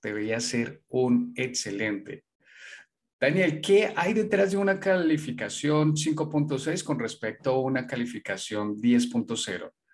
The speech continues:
Hay compromiso, entrega, dedicación, tiempo, constancia, disciplina,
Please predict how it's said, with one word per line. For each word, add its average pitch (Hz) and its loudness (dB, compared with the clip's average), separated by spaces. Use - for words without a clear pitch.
Hay 113 -2
compromiso, 117 2
entrega, 113 0
dedicación, 104 0
tiempo, 117 0
constancia, 120 -2
disciplina, 117 0